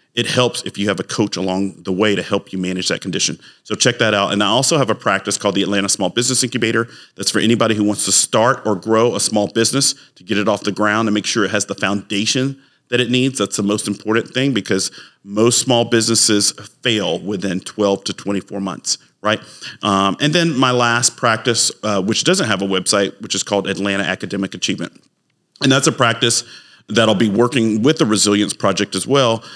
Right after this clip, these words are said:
which is totally focused on study strategies, test-taking strategies, how to s-, focus on your career, vocational activities, and things like that.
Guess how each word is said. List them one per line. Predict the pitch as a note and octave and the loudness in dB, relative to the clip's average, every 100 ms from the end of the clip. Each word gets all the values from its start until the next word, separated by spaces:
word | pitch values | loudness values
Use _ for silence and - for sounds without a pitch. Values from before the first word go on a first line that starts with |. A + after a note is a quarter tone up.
| - | -10
which | G#2 A2 | -2 0
is | - | 2
totally | C#3 C3 C3 | 2 2 2
focused | A#2+ B2 A2+ A2 - | 2 0 2 0 2
on | - G#2 G#2 G#2 - - _ | 0 2 2 0 -4 -14 _
study | - - C3+ C#3 | -8 0 2 2
strategies, | B2+ D3 B2+ B2 A#2+ B2 B2 A#2 - | 2 2 2 2 0 0 0 0 -4
test-taking | - C#3+ C#3 D3 C3 B2+ | -2 0 0 -2 0 -2
strategies, | - B2+ A#2 A2+ A2 A#2 A2+ A2+ A2 - - _ _ _ | 0 2 2 0 -2 -2 -2 -2 -4 -6 -10 _ _ _
how | C3 C3+ | 0 2
to | |
s-, | B2 - | 2 0
focus | - C3 B2+ C3+ B2 | -2 2 2 4 2
on | A2+ G#2+ | 2 2
your | G2+ | 2
career, | - G#2 G2 B2+ B2 B2+ | 0 -2 2 4 4 2
vocational | A2+ G#2+ - A#2 - B2+ A2 | 0 -4 0 0 2 2 0
activities, | G#2+ B2 A2+ A2+ G#2+ | 0 0 0 0 -2
and | F#2+ F2 | -6 -6
things | G2 | -4
like | F#2 F2+ | -4 -4
that. | F2+ | -6